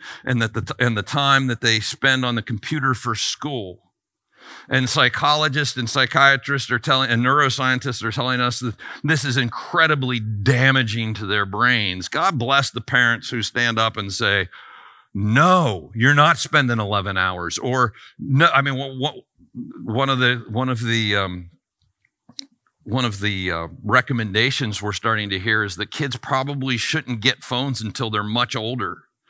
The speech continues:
So God bless the parents who, who says, "Look, you're five, you're not getting a phone until you're, until you're old enough to process all this."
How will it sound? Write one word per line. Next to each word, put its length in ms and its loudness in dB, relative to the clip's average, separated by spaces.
So 160 -6
God 220 -4
bless 280 -4
the 80 -8
parents 360 2
who, 140 0
who 140 0
says, 360 2
"Look, 300 -2
you're 160 2
five, 480 4
you're 100 2
not 220 2
getting 200 -2
a 60 -2
phone 520 -6
until 320 0
you're, 260 4
until 360 -2
you're 220 2
old 220 0
enough 300 2
to 80 -8
process 640 -2
all 240 -8
this." 400 -10